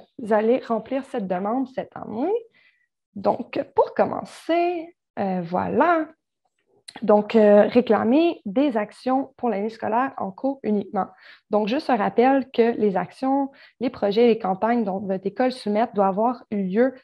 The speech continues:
pendant l'année scolaire en cours seulement. Donc, on parle ici de septembre à juin. Donc, également, juste sur, euh, sur le tout, euh, vous rappelez que la certification, est, elle est annuelle. Donc, euh,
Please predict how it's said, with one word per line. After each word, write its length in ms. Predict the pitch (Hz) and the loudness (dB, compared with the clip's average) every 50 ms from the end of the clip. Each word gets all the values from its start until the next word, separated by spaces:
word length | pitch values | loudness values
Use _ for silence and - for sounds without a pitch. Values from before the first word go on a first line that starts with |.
| _ _ | _ _
pendant 280 | - 269 269 269 294 311 | -2 -2 0 0 -2 -2
l'année 380 | 285 240 214 214 226 233 254 | -2 -2 -2 -2 -2 -2 -4
scolaire 520 | 247 - _ - 208 202 202 208 220 220 - - | -6 -10 _ -6 -6 -4 -4 -6 -6 -8 -6 -6
en 120 | - 190 | -4 -4
cours 400 | 185 190 - 254 254 262 254 247 - | -4 -2 0 2 2 2 2 0 -6
seulement. 500 | - - - - 202 196 196 185 - - - - _ - - - - _ _ | -12 -10 0 2 2 2 2 0 -2 -4 -6 -8 _ -20 -20 -20 -20 _ _
Donc, 120 | 202 202 208 | 0 2 2
on 80 | 226 | 2
parle 260 | 214 226 233 269 269 233 | 2 2 2 2 0 -2
ici 280 | - - - - 269 | -4 -10 -12 -10 -4
de 140 | 202 202 190 | -2 -2 -2
septembre 420 | 190 - - 196 202 - 226 233 | 0 0 -2 -2 0 -2 -2 -2
à 120 | 214 190 185 | -2 -2 -4
juin. 280 | 170 - 180 - - - - _ - _ _ _ | -8 -10 -12 -12 -12 -14 -18 _ -20 _ _ _
Donc, 240 | - 202 196 202 - - | -2 -2 -2 -2 -2 0
également, 360 | 226 214 214 208 226 254 311 | 2 2 2 2 0 0 -2
juste 240 | 285 254 277 - - | -2 -4 -6 -8 -4
sur, 220 | - 240 220 - | -2 -2 0 0
euh, 240 | 202 190 - - - - | 0 0 0 -2 -4 -6
sur 220 | 185 - - 208 | -6 -4 -2 0
le 220 | 196 185 185 185 - | 2 0 0 -2 -4
tout, 220 | - 339 370 359 - - - - - - - | -6 -6 -6 -6 -12 -20 -20 -20 -20 -4 0
euh, 300 | - 196 196 196 190 196 | 2 4 4 4 2 2
vous 100 | 190 190 | 0 0
rappelez 360 | 208 208 202 202 - 320 320 | 0 0 0 0 0 -4 -2
que 200 | - 277 269 254 | 0 0 0 0
la 120 | - 175 156 | -2 -4 -6
certification, 640 | - 214 202 - - - 233 214 208 - 320 320 - | -8 -10 -10 -10 -6 -4 -4 -4 -2 -2 -4 -4 -2
est, 220 | - 196 190 190 - - _ | -2 -2 -2 -2 -6 -4 _
elle 120 | - 196 196 | 2 2 2
est 160 | 190 190 208 | 2 2 2
annuelle. 420 | 202 202 196 185 180 180 - 381 339 233 - _ _ - - - - _ - | 2 2 0 0 0 -2 -2 -4 -6 -10 -12 _ _ -20 -20 -20 -20 _ -6
Donc, 360 | 196 208 196 208 202 - - - | -2 -2 0 -2 -2 -4 -4 -2
euh, 400 | 220 208 202 190 196 196 202 208 | 0 2 2 2 2 2 -2 -4